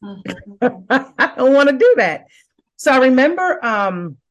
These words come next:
Speaker 2: I started working with this coach that I had found. I started working with this coach, and, um, I, uh, you know,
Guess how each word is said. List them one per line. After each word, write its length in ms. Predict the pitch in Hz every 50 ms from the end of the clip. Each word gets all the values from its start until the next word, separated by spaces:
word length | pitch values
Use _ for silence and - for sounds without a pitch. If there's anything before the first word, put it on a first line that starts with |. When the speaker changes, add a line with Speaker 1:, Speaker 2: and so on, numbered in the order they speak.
| _ _ _ _ _ _ _ _ _ _ -
Speaker 2:
I 80 | - 214
started 280 | - - 254 262 277
working 200 | 262 262 262 269
with 80 | 269 262
this 160 | 269 269 269
coach 280 | - - 233 208 196 196
that 100 | 190 185
I 80 | 196
had 160 | 208 220 214 -
found. 160 | 196 175 170
I 40 | 170
started 200 | 170 - 220 214
working 160 | 226 220 233
with 80 | 220 220
this 140 | 233 220 -
coach, 380 | - 196 170 165 156 - - _ _ _ _ _ _ _ _ -
and, 580 | 220 214 202 196 190 190 190 185 185 - - -
um, 640 | 202 190 185 180 175 170 165 160 160 160 156 151 147 _ _ _ _ _ _ _ _ _ _ _ _ -
I, 840 | - 214 208 208 202 196 196 185 190 190 185 180 175 170 170 269 - _ _ _ -
uh, 400 | 175 160 151 143 139 135 - - - _ _ _ _ _ _ _ _ _ _ _ _ _ _ _ _ _ _
you 140 | 233 220 233
know, 420 | 202 180 170 170 165 151 - -